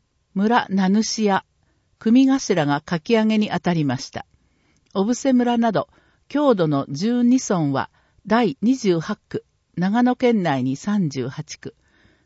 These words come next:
に編入され、戸長に高井真嗣氏、副戸長に市村藤右衛門氏が任命されました。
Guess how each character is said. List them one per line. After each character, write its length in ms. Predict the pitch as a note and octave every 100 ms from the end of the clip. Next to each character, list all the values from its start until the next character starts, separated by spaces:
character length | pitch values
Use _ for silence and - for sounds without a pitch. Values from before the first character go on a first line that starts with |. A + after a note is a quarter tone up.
| _
に 180 | C4 C#4
編 360 | - A3+ A#3 A#3
入 200 | A#3 A3+
さ 180 | - G3
れ、 160 | G3 - _ _ _
戸 160 | - C#4
長 300 | - G3 C#3
に 180 | B2 - _ _ _ -
高 320 | F#3+ A#3+ A#3+
井 160 | A#3 -
真 360 | - C#4 B3+
嗣 80 | F3
氏、 280 | - - - _ _ _ _
副 340 | - A#3 C#4 C#4+
戸 160 | D4
長 300 | C#4 G#3+ E3
に 120 | D3+ D3+
市 240 | E3+ -
村 240 | B3+ F#3 D#3+
藤 140 | -
右 100 | G3+
衛 40 | A#3
門 220 | A3+ A3+
氏 160 | -
が 200 | F#3+ F3+ -
任 240 | G3 G3+
命 160 | F#3+ E3+
さ 200 | - E3
れ 100 | D3
ま 160 | A#2+
し 100 | -
た。 160 | -